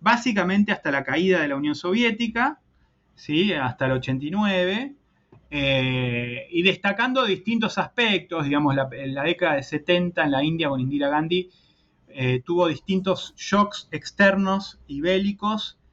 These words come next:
que demandaron muchos esfuerzos tecnológicos, ¿sí? Cuando una economía no tiene dólares, cuando una economía está en una sequía con riesgo de hambrunas,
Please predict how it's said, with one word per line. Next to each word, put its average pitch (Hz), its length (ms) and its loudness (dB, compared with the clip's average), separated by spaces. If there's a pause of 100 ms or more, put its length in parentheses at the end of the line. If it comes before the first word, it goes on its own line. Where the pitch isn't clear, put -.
(220)
que 175 140 2
demandaron 196 960 0
muchos 214 460 2
esfuerzos 190 600 0
tecnológicos, 165 1000 -2 (120)
¿sí? 151 340 -10 (400)
Cuando 143 240 0
una 175 120 2
economía 160 380 0
no 170 220 0
tiene 165 300 0
dólares, 175 800 0 (400)
cuando 135 200 0
una 151 100 4
economía 151 440 2
está 147 220 0
en 147 60 2
una 139 140 2
sequía 151 560 -2
con 127 260 0
riesgo 139 340 -2
de 139 100 -2
hambrunas, 156 760 0